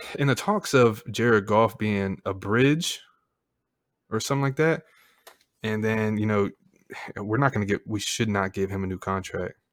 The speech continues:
Dude, he's looking scared to throw it. Oh, he's looking petrified. I'm <laughs> looking at his face as he, as he's about to make these throws, and he's looking petrified, dude.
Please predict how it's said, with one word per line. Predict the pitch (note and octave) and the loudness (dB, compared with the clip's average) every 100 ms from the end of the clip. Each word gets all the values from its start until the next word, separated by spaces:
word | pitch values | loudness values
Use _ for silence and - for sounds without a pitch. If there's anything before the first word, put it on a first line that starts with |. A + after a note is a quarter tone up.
| _ _ _ _ _ _ _ _ _ _ - | _ _ _ _ _ _ _ _ _ _ -2
Dude, | A#2+ A2 | 0 2
he's | B2 | 2
looking | G#2 F#2+ F#2 | 0 -2 -4
scared | - G2+ G2+ | -4 0 0
to | F#2+ | 0
throw | - G2 G2 | 0 0 0
it. | F2+ _ _ _ _ _ _ - | -2 _ _ _ _ _ _ -2
Oh, | B2+ B2+ | 2 4
he's | B2+ A2+ | 4 4
looking | A#2+ A2 | 0 0
petrified. | G#2 A2 G#2 G#2 G2+ G2 F#2+ | 0 0 0 0 2 2 0
I'm | A#2 | 0
<laughs> | |
looking | A#2+ F3 B2 | 4 4 4
at | A#2 | 2
his | A2 - | 2 -2
face | - A2 C#3 - | 0 4 4 4
as | G#2 G2+ | -4 -6
he, | A2 G2 - - - - | -8 -8 -12 -20 -14 -8
as | G2 | -4
he's | G2+ | -2
about | G2 G2+ G2 | 0 2 2
to | |
make | G2+ G2+ | 0 -4
these | G2 F#2+ | -4 -8
throws, | - G#2 A2+ G2 | -2 0 0 0
and | G2 | -4
he's | G2 G2+ | -4 -4
looking | F#2+ F#2+ | -6 -6
petrified, | G#2+ A2 F#2+ F#2+ F#2 F2+ | -6 -6 -6 -4 -4 -4
dude. | G2 G#2 | -4 -6